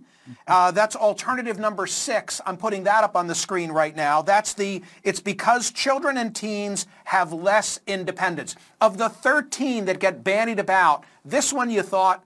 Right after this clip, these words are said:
might have some merit. And I guess you actually read these together.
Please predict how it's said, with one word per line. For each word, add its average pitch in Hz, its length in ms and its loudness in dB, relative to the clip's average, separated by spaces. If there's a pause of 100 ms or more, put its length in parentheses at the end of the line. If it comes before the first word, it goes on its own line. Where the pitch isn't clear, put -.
might 214 340 2
have 196 260 -2
some 180 300 -4
merit. 190 380 0 (340)
And 190 140 0
I 202 80 4
guess 240 280 -2
you 220 140 -2
actually 208 400 0
read 202 260 -6
these 196 220 -6
together. 180 520 -2